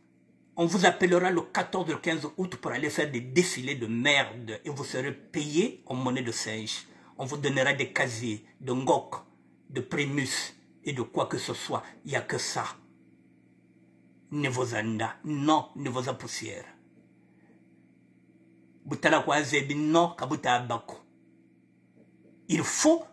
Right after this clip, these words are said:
restructurer le mouvement. Je l'ai souvent dit. Tout un mouvement, tout un changement. Je vous ai déjà donné des explications sur la politique. Aujourd'hui,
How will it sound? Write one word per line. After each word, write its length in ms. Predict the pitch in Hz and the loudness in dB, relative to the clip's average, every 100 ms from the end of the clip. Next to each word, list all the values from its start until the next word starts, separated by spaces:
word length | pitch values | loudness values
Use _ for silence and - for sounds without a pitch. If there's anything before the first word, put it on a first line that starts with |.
| - | -10
restructurer 680 | 170 190 - 185 175 180 | 0 0 0 -4 4 6
le 80 | 190 | 8
mouvement. 640 | 147 131 113 117 107 101 _ _ _ _ _ _ _ _ _ - _ - - - - _ _ _ _ - | 4 -2 -4 -4 -4 -8 _ _ _ _ _ _ _ _ _ -20 _ -20 -20 -20 -20 _ _ _ _ -6
Je 180 | 139 123 | -4 2
l'ai 140 | 160 | 2
souvent 400 | - 170 143 175 | 2 0 4 4
dit. 460 | 143 127 185 - - _ _ _ _ _ _ _ _ _ - _ _ _ _ _ _ _ - | 4 0 -2 -2 -16 _ _ _ _ _ _ _ _ _ -20 _ _ _ _ _ _ _ -14
Tout 120 | 123 170 | 2 6
un 80 | |
mouvement, 460 | 175 175 156 180 208 | 8 8 6 4 2
tout 140 | 180 170 | 0 0
un 80 | 151 | 0
changement. 680 | - 190 147 120 110 - _ _ _ _ _ _ _ - | 0 0 0 -2 -2 -8 _ _ _ _ _ _ _ -12
Je 100 | 123 | -8
vous 180 | 135 151 | 2 2
ai 60 | |
déjà 320 | 156 147 180 | 4 6 8
donné 420 | 156 147 156 160 170 | 6 2 -2 2 2
des 280 | 151 139 | 2 2
explications 760 | 165 170 - 156 - - - 220 | 0 0 -4 -2 0 -2 0 0
sur 200 | - 139 | 0 -2
la 100 | 131 | -2
politique. 600 | 123 151 165 - 127 - - - - _ _ _ _ - - - - _ _ _ _ _ - | 0 -2 -2 -4 -8 -10 -18 -20 -20 _ _ _ _ -20 -20 -20 -20 _ _ _ _ _ -4
Aujourd'hui, 720 | 147 165 151 147 214 233 | 2 6 4 6 4 4